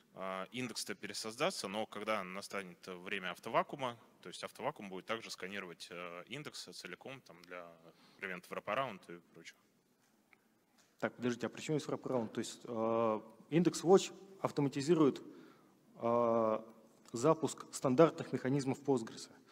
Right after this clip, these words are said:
Speaker 2: То есть вы, вы сделали, м, реиндекс concurrently для, для определенного индекса. То есть здесь нет нарушения какого-то механизма, э, стандартного для Postgres. То есть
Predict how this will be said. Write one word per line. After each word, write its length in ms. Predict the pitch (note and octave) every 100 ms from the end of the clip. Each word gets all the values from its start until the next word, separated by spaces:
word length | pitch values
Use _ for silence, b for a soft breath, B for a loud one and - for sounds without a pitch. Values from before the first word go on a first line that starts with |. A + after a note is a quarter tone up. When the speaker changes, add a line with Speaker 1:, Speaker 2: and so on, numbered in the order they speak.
| B B
Speaker 2:
То 100 | -
есть 100 | G#2+
вы, 80 | C3+
вы 220 | C3+ E3
сделали, 580 | B2 D3 D3+ B2+ A#2+ A2 - - -
м, 460 | A2+ A2 G#2+ G#2+ - -
реиндекс 420 | C#3+ C#3+ B2 -
concurrently 520 | A#2+ F3+ F#3+ D#3+ A#2+
для, 180 | G#2+ A#2
для 240 | - B2+
определенного 520 | A#2+ A#2+ C3+ D#3 C3 C#3+
индекса. 380 | D#3 - G#2 F#2+ -
То 80 |
есть 100 | A2+
здесь 260 | A#2 D3+ D3+ B B B -
нет 240 | D#3 E3+
нарушения 400 | C3+ C3 D#3 C3+
какого-то 400 | B2+ C#3+ B2+ A#2+
механизма, 580 | A#2+ C3+ C3+ B2+ B2 A2+ - -
э, 260 | G#2+ A2 G#2
стандартного 480 | - B2 - C3 A#2
для 120 | A#2+
Postgres. 440 | C3+ A#2+ G#2+ - -
То 80 | -
есть 120 | G2